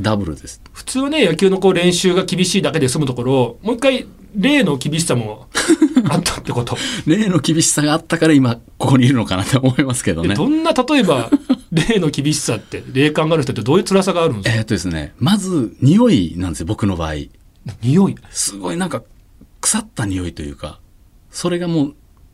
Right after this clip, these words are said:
Speaker 1: 嗅覚に来るのではなく脳に直接なんで、鼻の息を止めてもずっと臭いんですよ。
Speaker 2: へえ。でも聞いたことあります。あの、よく霊臭って言って、
Speaker 1: はいはい。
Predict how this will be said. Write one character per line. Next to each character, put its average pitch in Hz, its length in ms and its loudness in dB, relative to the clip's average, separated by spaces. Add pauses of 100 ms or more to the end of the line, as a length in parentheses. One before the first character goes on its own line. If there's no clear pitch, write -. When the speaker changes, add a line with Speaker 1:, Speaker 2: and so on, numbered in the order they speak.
(220)
Speaker 1:
嗅 247 180 2
覚 117 280 -4
に 76 180 -10
来 - 180 -4
る 101 80 -2
の 85 100 -4
で 78 80 -10
は 73 80 -10
な - 60 -16
く 82 60 -10
脳 226 320 4
に - 100 2
直 - 160 -10
接 - 240 -8
な 82 120 -4
ん 80 60 -8
で、 80 120 -6
鼻 190 340 -4
の 196 140 -4
息 190 240 -4
を 165 80 -2
止 160 180 -2
め 156 80 -4
て 156 140 -6
も 107 160 -2
ず 175 320 -8
っ - 40 -18
と - 120 -14
臭 - 300 -4
い 92 40 -2
ん 78 60 -6
で - 80 -14
す - 120 -12
よ。 64 120 -20
Speaker 2:
へ 123 120 -2
え。 190 720 2 (380)
で 190 60 -6
も 165 60 -8
聞 226 180 -2
い - 20 2
た 262 60 0
こ 254 40 4
と 185 80 0
あ 143 60 0
り 156 80 2
ま 151 100 0
す。 117 280 -10
あ 170 100 -2
の、 170 120 -2
よ 196 80 2
く 131 280 -2
霊 254 340 2
臭 240 520 2
っ 233 40 -2
て 208 380 0
言 - 20 -2
っ 190 220 -2
て、 214 80 2
Speaker 1:
は 208 60 4
い - 40 4
は 131 60 0
い。 - 100 -14